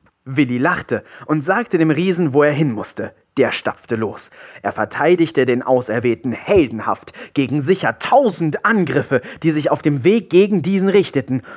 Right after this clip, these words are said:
und setzte seinen Schützling schließlich sicher und unverletzt bei den Trollfröschen ab. "Willi", sagte der Trollfrosch, der ihn hergeführt hatte, "Gott sei Dank, da bist du ja. Komm schnell,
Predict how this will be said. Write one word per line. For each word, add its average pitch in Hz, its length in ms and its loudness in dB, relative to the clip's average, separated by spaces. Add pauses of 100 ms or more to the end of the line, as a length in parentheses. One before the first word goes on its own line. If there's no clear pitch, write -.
und 131 240 -6
setzte 180 400 -2
seinen 120 280 -4
Schützling 147 540 0
schließlich 160 580 -2
sicher 196 420 -2
und 131 280 -4
unverletzt 180 720 -2
bei 123 120 -4
den 135 160 -4
Trollfröschen 117 640 -4
ab. 107 300 -6 (680)
"Willi", 113 600 -2 (300)
sagte 101 400 -4
der 110 160 -6
Trollfrosch, 120 720 -2
der 110 180 -2
ihn 123 160 -8
hergeführt 101 640 -8
hatte, 101 260 -6 (320)
"Gott 135 260 -2
sei 110 220 -2
Dank, 101 300 -12
da 107 100 -6
bist 104 340 -10
du 101 60 -8
ja. 104 300 -6 (240)
Komm 202 260 0
schnell, 156 480 -6